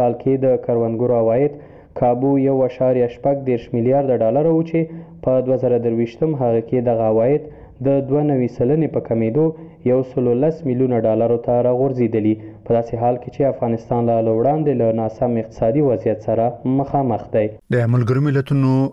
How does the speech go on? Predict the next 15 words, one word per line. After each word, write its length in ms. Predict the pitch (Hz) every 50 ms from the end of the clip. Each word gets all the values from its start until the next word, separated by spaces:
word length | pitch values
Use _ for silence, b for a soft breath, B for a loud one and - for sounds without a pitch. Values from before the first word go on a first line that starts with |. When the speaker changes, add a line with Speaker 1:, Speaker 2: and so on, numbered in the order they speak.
| - 107 104 104 107
Speaker 2:
لویې 440 | 117 123 135 135 131 131 131 123 - -
کمیشنرې 720 | 131 117 120 120 107 - - - 120 110 101 107 107 98 107
بیا 100 | 107 104 -
په 120 | 117 107
افغانستان 360 | - - 107 101 - 113 107 101
کې 100 | - 110
د 80 | 107 92
بېوزلۍ 800 | 107 107 101 98 104 101 98 87 87 90 87 98 104 123 139 127 107
د 120 | 110 101 87
زیاتوالي 600 | 101 110 104 98 - - 110 113 110 104 95 110 131 - - 147 123 -
خبرې 380 | - - 127 101 107 101 98 98 - -
کوي. 280 | 123 110 107 110 120 127 143 - _ - 131 110 98
د 160 | 117 120 -
کمیشنرې 560 | - 117 113 110 - 131 117 104 113 113 - -
په 180 | 117 110 -